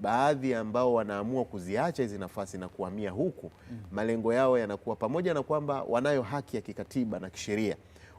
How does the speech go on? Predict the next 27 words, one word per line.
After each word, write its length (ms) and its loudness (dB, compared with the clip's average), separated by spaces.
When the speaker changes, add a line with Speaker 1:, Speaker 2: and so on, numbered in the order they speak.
Speaker 1:
kuweza 360 2
kuwania 460 0
hizi 220 -2
nafasi 360 -6
za 140 -10
kiuchaguzi, 680 -4
lakini 260 -2
inawezekana 600 -2
nyuma 280 -4
yao 220 -2
kuna 220 -6
msukumo 480 -10
fulani 500 -2
wa 120 -6
kuangalia 540 -8
ni 120 -8
namna 280 -8
gani 300 -4
ambavyo 380 -6
wanaweza 360 -8
wakapata 420 -10
maslahi 460 -8
mazuri 400 -8
zaidi 340 -6
na 80 -8
manono 340 -6
zaidi 360 -2